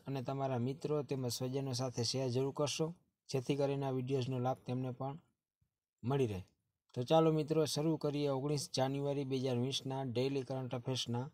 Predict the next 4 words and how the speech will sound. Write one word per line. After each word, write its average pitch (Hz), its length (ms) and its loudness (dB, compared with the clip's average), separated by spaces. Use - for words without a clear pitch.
અગત્યના 135 640 0
પ્રશ્નો. 101 420 -4
પ્રશ્ન 147 300 0
એક, 156 300 6